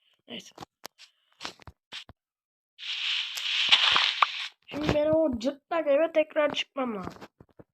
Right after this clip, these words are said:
Ya, iyi ki de, iyi ki de blok toplamışım değil mi beyler? Arkadaşlar. Kız takipçilerim de olabilir diyeceğim.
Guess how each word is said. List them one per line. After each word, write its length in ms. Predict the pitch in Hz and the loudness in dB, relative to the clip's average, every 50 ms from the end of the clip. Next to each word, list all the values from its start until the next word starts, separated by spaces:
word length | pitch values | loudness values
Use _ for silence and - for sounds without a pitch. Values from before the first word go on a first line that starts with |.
| _ _ _ _ _ _ _ - - - - - - - | _ _ _ _ _ _ _ -8 -6 -6 -6 -6 -8 -16
Ya, 200 | 185 185 - - - - - - - | -14 -12 -12 -12 -12 -14 -16 -8 0
iyi 200 | - 294 320 330 | 4 6 8 8
ki 220 | - - - 220 220 | 8 8 6 4 2
de, 180 | 226 269 - - - _ _ _ _ _ _ _ _ - - _ _ - - - _ - - _ _ _ - - - - - | 0 -2 -4 -8 -16 _ _ _ _ _ _ _ _ -20 -20 _ _ -20 -20 -20 _ -20 -20 _ _ _ -20 -18 -8 -2 2
iyi 200 | 302 311 320 311 | 2 4 2 2
ki 180 | - 247 233 | 0 0 2
de 40 | 247 | 4
blok 440 | 240 226 220 220 233 240 247 - - | 4 4 4 2 0 0 -2 -2 -2
toplamışım 640 | - - - - 214 226 214 202 - - 190 170 170 | 0 0 0 0 -2 -2 -4 -4 -6 -6 -6 -6 -8
değil 160 | 185 180 175 | -8 -6 -8
mi 80 | 170 165 | -10 -10
beyler? 600 | - - - - - - - - - - - - - _ - - - - _ - - - - - | -12 -12 -12 -12 -12 -4 0 0 0 0 -2 -6 -10 _ -20 -20 -20 -4 _ 2 2 2 0 -4
Arkadaşlar. 600 | 196 185 - - - - - - - - - - - - - - - - - - - - - - - - _ _ _ _ _ _ _ - - - - - - - - - - - - - - - - - - | -6 -8 -8 -8 -8 0 2 4 4 4 2 -4 -8 -10 -8 -6 -6 -2 0 0 2 2 2 0 0 -4 _ _ _ _ _ _ _ -20 -20 -20 -20 -10 -4 -2 -2 2 4 2 2 2 0 -6 -10 -10 -8
Kız 180 | - 233 - | -8 -6 -4
takipçilerim 760 | - 247 226 226 - - - - - 254 269 277 285 285 285 285 | -2 -2 -2 -2 -2 -6 -6 -6 0 2 2 2 2 2 0 0
de 40 | |
olabilir 580 | 277 262 254 269 262 262 285 285 294 285 269 269 | 0 0 0 -2 -2 -4 -4 -4 -4 -4 -4 -6
diyeceğim. 320 | 285 277 269 320 330 339 | -8 -6 -6 -6 -6 -6